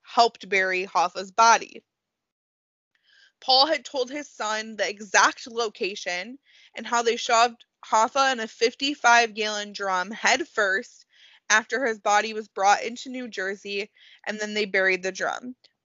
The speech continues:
First of all, Frank made some rude comments about <laughs> them not being able to fit Hoffa in the drum head f-,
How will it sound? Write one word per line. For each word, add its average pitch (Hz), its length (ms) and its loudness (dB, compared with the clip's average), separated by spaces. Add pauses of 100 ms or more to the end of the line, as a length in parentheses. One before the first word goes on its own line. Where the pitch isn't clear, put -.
(120)
First 320 260 4
of 220 100 -4
all, 185 220 6
Frank 233 320 -4
made 262 220 -4
some 208 260 -10
rude 247 380 -4
comments 208 500 0
about 180 420 4 (600)
<laughs> - 260 -4 (720)
them 254 220 4
not 262 220 6
being 262 160 -4
able 240 160 -8
to 247 100 -2
fit - 240 -2
Hoffa 226 500 0
in 208 100 -12
the 202 60 -8
drum 196 480 -6
head 214 300 -4
f-, - 180 -18